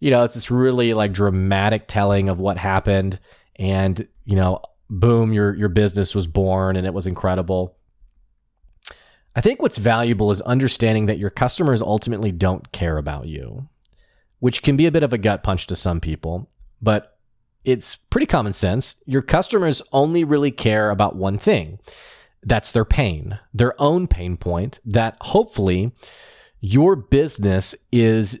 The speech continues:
dedicated to solving and removing and lightening and lessening, you know, taking that pain and making it very simply go away.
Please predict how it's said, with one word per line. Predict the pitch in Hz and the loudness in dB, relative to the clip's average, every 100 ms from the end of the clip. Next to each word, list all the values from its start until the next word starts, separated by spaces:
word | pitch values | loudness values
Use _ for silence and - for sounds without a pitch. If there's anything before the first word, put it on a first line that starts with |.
| - 98 | -10 0
dedicated | 120 131 - 107 98 98 - | 2 2 0 0 2 0 -4
to | - 101 98 101 104 113 | -2 2 4 4 2 0
solving | - - 175 254 73 76 104 | -2 0 0 0 -6 -8 -10
and | 101 104 | -4 0
removing | 107 135 240 101 76 80 - | 4 4 2 -4 -6 -8 -8
and | 92 | -2
lightening | 110 120 180 226 92 87 82 85 | 2 4 2 0 -6 -6 -6 -8
and | 90 98 | -8 0
lessening, | 143 202 113 82 73 - - _ _ | 0 0 -4 -6 -10 -14 -16 _ _
you | 101 | -4
know, | 107 | -4
taking | - 139 156 170 | -2 -2 -2 -2
that | 156 170 | -2 -2
pain | - 98 95 107 127 - - - - | -4 -2 -2 -4 -6 -10 -20 -20 -4
and | 113 127 | 0 2
making | 117 131 147 139 | 2 0 0 0
it | 143 - | -2 -6
very | 113 101 131 139 | -2 0 2 0
simply | - 131 - 110 | 0 -2 0 -2
go | 92 92 | 2 2
away. | 104 135 226 73 - | 2 2 0 -4 -10